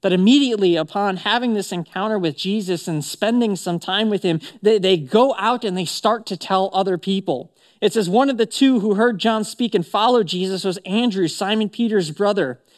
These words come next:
And he first found his own brother Simon and said to him, 'We have found the Messiah,' which means the Christ, and he brought him to Jesus." The next day when Jesus calls Philip, Philip then goes and finds another person, Nathanael, and tells him,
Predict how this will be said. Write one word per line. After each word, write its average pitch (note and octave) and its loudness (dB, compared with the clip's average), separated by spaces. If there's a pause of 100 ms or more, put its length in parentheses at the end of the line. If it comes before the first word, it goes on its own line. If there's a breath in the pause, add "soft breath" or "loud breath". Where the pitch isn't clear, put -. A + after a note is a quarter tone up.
(180 soft breath)
And G#3+ 4
he A3 6
first C#4 -2
found B3+ 2
his G#3 0
own B3 4
brother A3+ 2
Simon A#3+ 0
and G#3+ 0
said A#3 0
to G#3+ 4
him, G3 4
'We G3+ 6
have E3+ 0
found C4+ 4
the C4+ 4
Messiah,' G3+ 2 (180 loud breath)
which F3+ 0
means F#3+ 2
the F3 0
Christ, F3 -2
and E3 0
he D3 0
brought D#3 2
him E3 -4
to D#3 -10
Jesus." C3+ -4 (680 soft breath)
The G3+ 4
next A#3+ 0
day B3+ 4
when A3+ 0
Jesus A3 0
calls A3+ 0 (220)
Philip, C4+ 2
Philip A#3 2
then A#3 2
goes B3 4
and A#3+ -2
finds C4 0 (220 loud breath)
another D4+ 6
person, G3+ -2
Nathanael, B3+ 2
and G#3 -2
tells C#4 0
him, D#4 4